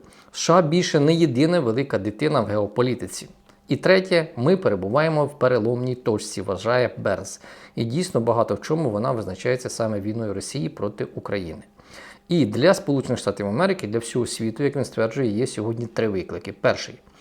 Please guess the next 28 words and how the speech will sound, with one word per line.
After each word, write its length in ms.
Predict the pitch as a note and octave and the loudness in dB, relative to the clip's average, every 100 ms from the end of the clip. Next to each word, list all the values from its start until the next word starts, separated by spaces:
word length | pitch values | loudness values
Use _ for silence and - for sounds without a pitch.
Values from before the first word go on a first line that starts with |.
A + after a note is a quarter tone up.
| - _ | -20 _
Це 160 | - C3 | -2 0
виклик 500 | A2 C3 C3 E3+ - | 2 2 0 -2 -4
стратегічної 760 | - C3+ C3+ C3 C3 - B2 A2+ | -4 0 0 0 -4 -4 -4 -4
конкуренції 720 | A2+ G#2+ G#2 A2 A#2 - C3 | -4 -4 -2 -2 -4 -2 -2
з 80 | G#2+ | -2
боку 420 | G#2+ C#3+ C#3+ D3+ | 0 0 0 -2
зростаючого 640 | A#2 A2 - A2 A#2 C3 | 0 -2 2 2 2 -2
та 160 | - G#2 | -2 -2
амбітного 460 | G2 G#2 G#2 G#2+ | -2 -6 -4 -4
Китаю. 420 | G#2 B2 F#2+ F2 A2 | -4 -4 -4 -2 2
Ну, 120 | F#3+ | 2
ви 120 | D3+ | 2
про 140 | - | 0
це 160 | - A#2+ | -4 -6
чули 220 | - A2 | -4 -4
вже 140 | G#2 A2 | -2 -2
багато 340 | A#2+ A#2 - | 0 0 0
разів, 320 | E3 G3 A#3+ - - - - | 0 0 -2 -6 -16 -18 -8
але 240 | - D#3 G3+ | 0 2 4
він 160 | F3+ | 4
говорить, 460 | C3+ C3+ D#3+ D3+ D3+ | 4 4 4 4 0
ще 220 | - C#3 | -2 -2
тут 180 | C#3 C3 | -2 -4
і 40 | |
контекст 540 | A#2+ B2 A#2 B2+ A#2+ A#2+ | 0 0 2 0 0 -4
із 100 | A#2 | -4
Росією 400 | C3 - A#2 G2+ | -2 0 0 0
пов'язує. 500 | F#2 F#2 F2 E2 | 0 -2 -2 -8